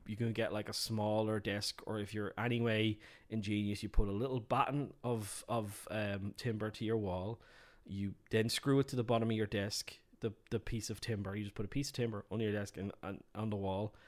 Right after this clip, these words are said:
and, and you make sure it's perfect height where the lip of your monitor hits the edge of your desk, right? Like, the very bottom of your desk,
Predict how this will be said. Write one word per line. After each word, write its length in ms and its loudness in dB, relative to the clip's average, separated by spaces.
and, 240 0
and 200 0
you 200 2
make 200 0
sure 180 4
it's 160 0
perfect 560 8
height 320 0
where 160 2
the 120 0
lip 260 2
of 100 2
your 160 0
monitor 380 -2
hits 440 -4
the 320 4
edge 160 2
of 60 2
your 100 6
desk, 420 -2
right? 220 0
Like, 140 -2
the 60 -2
very 240 -2
bottom 240 -2
of 40 0
your 80 -2
desk, 340 -6